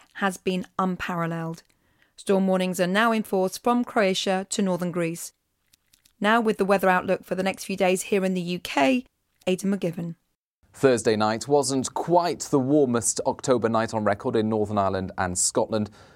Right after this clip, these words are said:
Speaker 2: but there wasn't much in it. And the subtropical warmth that has been wafted across the U K courtesy of ex-Hurricane Sam continues to stay with us through the weekend.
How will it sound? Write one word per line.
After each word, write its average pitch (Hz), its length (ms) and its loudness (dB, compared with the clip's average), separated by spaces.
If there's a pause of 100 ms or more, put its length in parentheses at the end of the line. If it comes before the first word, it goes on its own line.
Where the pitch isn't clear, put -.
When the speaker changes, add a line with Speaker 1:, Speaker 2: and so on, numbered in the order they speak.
(140)
Speaker 2:
but 95 120 -4
there 117 80 -4
wasn't 190 320 -2
much 175 340 0 (140)
in 170 160 0
it. - 240 -4 (180)
And 139 320 0
the 127 220 -4
subtropical 160 720 2
warmth 175 480 0
that 151 140 2
has 143 160 2
been 139 260 0
wafted 165 460 2
across 139 320 0
the 139 100 -6
U 131 220 2
K 120 260 0
courtesy 117 500 -2
of 101 140 2 (300)
ex-Hurricane 107 760 -2
Sam 123 500 0 (300)
continues 190 560 -2
to - 100 -6
stay 196 360 0
with 107 180 -2
us - 220 0 (340)
through 131 240 0
the 110 120 -2
weekend. 110 640 0